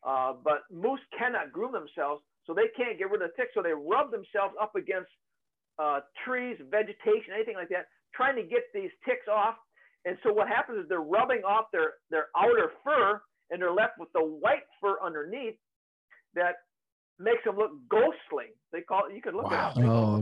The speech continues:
Speaker 3: okay.
Speaker 1: ghost
Speaker 2: How
Speaker 1: moose.
Speaker 2: miserable would that be?
Speaker 1: And they're losing a, a huge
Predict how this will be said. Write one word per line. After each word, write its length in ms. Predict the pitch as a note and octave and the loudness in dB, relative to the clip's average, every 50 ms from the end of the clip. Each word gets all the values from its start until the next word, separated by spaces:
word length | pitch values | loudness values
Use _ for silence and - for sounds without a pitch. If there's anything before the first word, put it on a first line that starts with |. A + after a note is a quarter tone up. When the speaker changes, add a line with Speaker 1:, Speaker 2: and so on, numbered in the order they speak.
| - - G#2 | 0 0 -2
Speaker 3:
okay. 180 | G#2+ A2 - - - | -2 -2 -2 -4 -2
Speaker 1:
ghost 240 | - G3 G#3+ A3 - | 0 0 0 0 0
Speaker 2:
How 180 | - D#3+ D#3+ D3 | 2 2 4 4
Speaker 1:
moose. 100 | C3+ A#2+ A#2+ B2 | 6 6 6 6
Speaker 2:
miserable 460 | C3+ D3 D3 A2+ A#2+ A#2 G#2+ A2 G2+ | 6 6 4 4 4 2 2 2 2
would 100 | G#2 G#2 | 2 2
that 200 | G#2 G2 F#2 E2 | 2 0 -2 -2
be? 260 | F#2 F#2 F2 E2 - _ _ _ _ _ _ _ - | -4 -4 -4 -4 -6 _ _ _ _ _ _ _ -6
Speaker 1:
And 140 | - G#3 G#3+ | -4 -2 0
they're 120 | A3 G#3 G#3+ A3+ | 2 2 4 2
losing 340 | C4+ D4+ C#4 G#3+ A#3+ A3 G3 | 2 0 0 -2 -4 -2 0
a, 320 | F3+ D#3+ D3+ D3 - - | -2 -2 -2 -4 -6 -6
a 100 | C#3+ C3 - - - - | -6 -6 -6 -10 -14 -8
huge 280 | A3 B3+ D#4 F4 F4 | -4 -4 -2 -2 -2